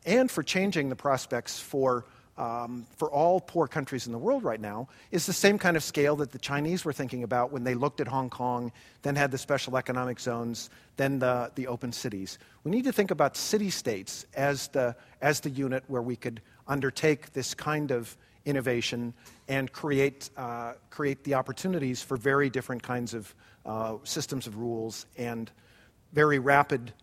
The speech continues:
translation of the benefits from the rest of the world to those, those new cities. This is going to be an extremely important challenge for the world to face in the coming century. Something on the order of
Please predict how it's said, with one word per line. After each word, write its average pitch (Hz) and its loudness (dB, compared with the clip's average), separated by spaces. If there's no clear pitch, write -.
translation 127 -2
of 123 -12
the 123 -6
benefits 127 -2
from 113 -8
the 110 -4
rest 117 -4
of - -20
the 120 -6
world 104 -4
to 120 -6
those, 107 -6
those 110 -4
new 107 -8
cities. 101 -10
This 240 4
is 240 2
going 196 6
to 190 6
be 170 2
an 156 4
extremely 220 4
important 165 4
challenge 143 0
for 127 -8
the 117 -2
world 104 -4
to 110 -10
face 113 -2
in 113 -6
the 110 -6
coming 113 -6
century. 95 -6
Something 214 4
on 180 6
the 165 0
order 165 6
of 123 0